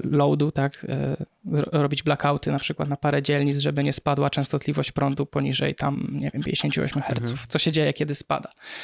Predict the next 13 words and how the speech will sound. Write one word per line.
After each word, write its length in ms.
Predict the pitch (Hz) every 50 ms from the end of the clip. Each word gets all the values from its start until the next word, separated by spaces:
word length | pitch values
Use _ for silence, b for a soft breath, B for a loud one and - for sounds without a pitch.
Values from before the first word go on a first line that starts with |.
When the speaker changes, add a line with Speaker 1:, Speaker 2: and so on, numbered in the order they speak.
| B B B B B B B B B B -
Speaker 1:
No. 120 | 156 - - _ _ _ _ - -
A 40 | -
czasami 300 | 143 - - 147 147 -
trzeba 160 | - 151 143
podłączać, 480 | - 160 147 151 151 147 139 151 143
żeby 200 | 147 147 143 147
wyrównać 380 | 139 147 143 151 143 147 143 143
w 40 | 147
drugą 200 | 160 151 151 147
stronę. 320 | - - 151 147 147 147
Także 560 | - 156 151 151 156 165 165 165 170 170 165 165
to 280 | - 175 180 185 180 180 -
zagadnienie 640 | - 160 190 185 202 196 185 208 220 214 220 214 202